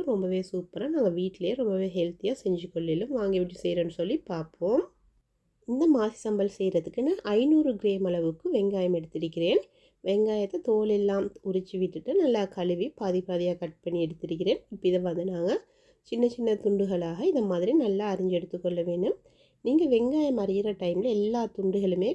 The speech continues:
கொஞ்சம் எங்களால எந்த அளவுக்கு முடியுமோ அந்த அளவுக்கு ஈக்குவலா அரிஞ்சு கொள்றது தான் ரொம்பவே நல்லது. நாங்க அத மாதிரி அரிஞ்சோன்னு சொன்னா தான் நாங்க பொரிக்கிற டைம்ல எல்லாமே நல்ல ஈவனா ஒரே டைம்ல அழகா பொரிப்பட்டு வரும்.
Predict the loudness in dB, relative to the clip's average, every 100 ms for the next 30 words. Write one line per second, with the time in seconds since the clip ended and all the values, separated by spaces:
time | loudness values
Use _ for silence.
0 | 0 2 2 0 -4 _ _ _ -4 -2
1 | 0 0 0 0 2 0 0 -4 -2 -2
2 | -2 -2 0 2 2 0 -8 -10 -8 -4
3 | -4 -4 -6 -8 -6 -6 -2 -2 0 -2
4 | 0 0 0 0 0 0 0 0 0 -2
5 | _ _ -20 _ -2 0 0 0 0 2
6 | 2 4 4 4 2 2 0 -2 -2 -2
7 | 0 2 2 0 -2 -2 -2 -2 0 0
8 | 0 0 2 0 2 2 2 0 0 2
9 | 2 0 0 0 0 -2 -6 _ -20 _
10 | _ _ 2 4 4 2 0 2 0 -2
11 | -4 -4 -4 -2 -6 -8 -4 -4 0 2